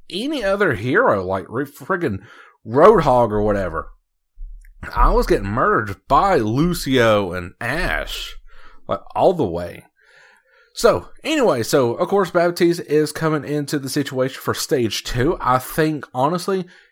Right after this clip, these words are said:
in this certain scenario, uh, whoever on the Atlanta Reign, 'cause I saw, uh, Defran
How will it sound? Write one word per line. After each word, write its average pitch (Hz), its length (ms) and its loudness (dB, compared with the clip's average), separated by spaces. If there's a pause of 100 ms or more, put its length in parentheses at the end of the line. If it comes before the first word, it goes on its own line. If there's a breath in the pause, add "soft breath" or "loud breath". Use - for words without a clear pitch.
(120)
in 127 160 -4
this 147 180 2
certain 165 240 0
scenario, 160 920 -4
uh, 107 420 0 (1160)
whoever 185 560 2
on 135 140 0
the 127 100 2
Atlanta 139 380 0
Reign, 139 340 2
'cause 110 180 -6
I 156 160 -2
saw, 135 360 2
uh, 104 260 0
Defran 139 640 -4